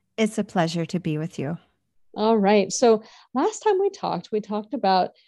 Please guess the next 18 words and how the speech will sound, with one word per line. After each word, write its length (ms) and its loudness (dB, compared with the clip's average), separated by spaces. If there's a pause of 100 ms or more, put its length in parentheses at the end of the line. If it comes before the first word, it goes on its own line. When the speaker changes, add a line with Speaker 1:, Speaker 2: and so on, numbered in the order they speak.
(180)
Speaker 2:
technology 1160 -2
and 680 0 (120)
what 280 -6
the, 320 -4
the 60 -12
technology 540 -2
of 120 2
the 60 -6
new 340 0
earth 280 -12
is. 320 2
And 260 -10 (300)
so 180 4
much 220 8
of 80 4
the 80 6
technology 640 2 (100)
there 420 6